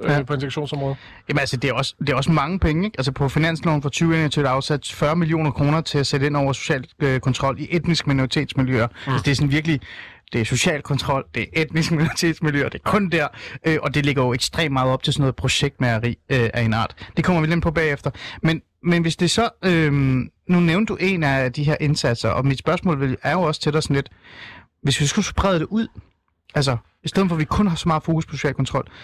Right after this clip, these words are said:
Speaker 2: hvis du skulle nævne tre områder, eller fire områder, hvor man burde bruge kræfterne på at ha-,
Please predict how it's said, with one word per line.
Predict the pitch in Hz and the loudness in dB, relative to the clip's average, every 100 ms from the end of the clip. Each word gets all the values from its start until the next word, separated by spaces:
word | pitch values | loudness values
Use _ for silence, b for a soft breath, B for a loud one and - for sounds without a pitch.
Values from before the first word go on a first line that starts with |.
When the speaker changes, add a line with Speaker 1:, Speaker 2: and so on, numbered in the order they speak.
| B B _ - - | B B _ -18 -8
Speaker 2:
hvis | 165 156 | -4 0
du | 175 | 0
skulle | - | 2
nævne | 175 220 | 2 2
tre | - - 226 - | 0 0 0 0
områder, | 160 202 156 131 123 - - | 0 2 2 2 0 -4 -6
eller | 151 131 | -2 -2
fire | - 220 | 0 2
områder, | 214 131 127 123 | 2 0 0 0
hvor | 113 135 | 0 0
man | 135 131 - _ _ _ - | 2 0 -6 _ _ _ -2
burde | 156 139 | -2 0
bruge | 156 156 | -2 0
kræfterne | - 160 - 147 | 0 -2 -2 -4
på | 131 143 | -2 -4
at | - 127 117 110 B B B _ - | -2 0 0 -2 B B B _ -2
ha-, | 143 | 0